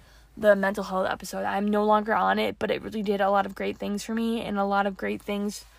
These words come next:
just for me mentally, and I honestly feel like it really got me back on the track to success and being successful, just, like, not letting my mental health, like, stand in the way of what I wanted to achieve with my life. Like I said, I think it's important to focus on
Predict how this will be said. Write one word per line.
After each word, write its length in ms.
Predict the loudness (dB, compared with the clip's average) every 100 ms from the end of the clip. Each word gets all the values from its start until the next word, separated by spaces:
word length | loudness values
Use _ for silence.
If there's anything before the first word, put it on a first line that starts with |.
| -20 -20 -8
just 180 | -6 -4
for 120 | -2
me 140 | 0
mentally, 400 | 2 0 0 -4
and 80 | 0
I 100 | 0
honestly 380 | 0 -2 -4 -8
feel 220 | -4 -4
like 140 | -2 -4
it 40 |
really 220 | -4 -2
got 200 | 0 0
me 100 | 0
back 260 | 0 0 -2
on 80 | -6
the 100 | -6
track 480 | -2 -2 -2 -6 -20 _
to 340 | -8 -6 -6 -6
success 600 | -8 -6 0 0 0 -4
and 160 | -8 -6
being 220 | -4 -6
successful, 800 | -8 -6 -4 -6 -4 -2 -2 -4 -10 -20 -20 -20 -20 -20 _ _ -10
just, 220 | -6 -2
like, 140 | 0 2
not 260 | 2 2
letting 260 | 4 2 2
my 120 | 0
mental 260 | 0 -4 -4
health, 240 | 0 0
like, 120 | -2
stand 280 | -6 -6 -6
in 80 | -4
the 80 | -2
way 180 | 0 0
of 100 | -2
what 160 | -2
I 60 | -2
wanted 360 | -4 -4 -6
to 220 | -4 -4 -4
achieve 420 | -8 -6 -6 -8 -16 -20 -20 -18 -8
with 180 | -8 -4
my 140 | -4
life. 460 | -2 0 -2 -6 -6
Like 180 | -4 -4
I 60 |
said, 240 | -2 0 2
I 120 | 0
think 140 | 0
it's 120 | -2 -4
important 340 | -4 -6 -6
to 60 | -4
focus 320 | -4 -4 -4
on 160 | -6